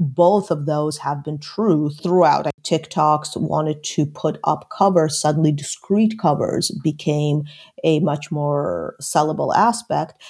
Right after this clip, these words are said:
And the readers learn that their symbol cover oftentimes refers to steamier content. So previously, that signal might have been a bodice ripper. Currently, that signal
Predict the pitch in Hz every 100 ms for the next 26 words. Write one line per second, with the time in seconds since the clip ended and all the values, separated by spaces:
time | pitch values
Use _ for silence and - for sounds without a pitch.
0 | - - 156 151 151 151 - _ 160 165
1 | 156 165 156 151 151 147 175 190 175 165
2 | 156 143 - - 220 208 156 - 139 139
3 | 151 - - - 151 151 156 151 151 147
4 | 151 147 - 143 143 - - 147 - -
5 | 151 147 131 147 160 160 160 - - _
6 | _ _ _ - 170 151 151 151 - -
7 | 185 175 160 - 160 151 156 151 - -
8 | 175 165 156 139 143 127 139 139 131 -
9 | 160 214 240 - _ 185 196 262 285 -
10 | _ _ - - 156 165 180 180 180 185
11 | 185 156 143 - - - 240 196 160 156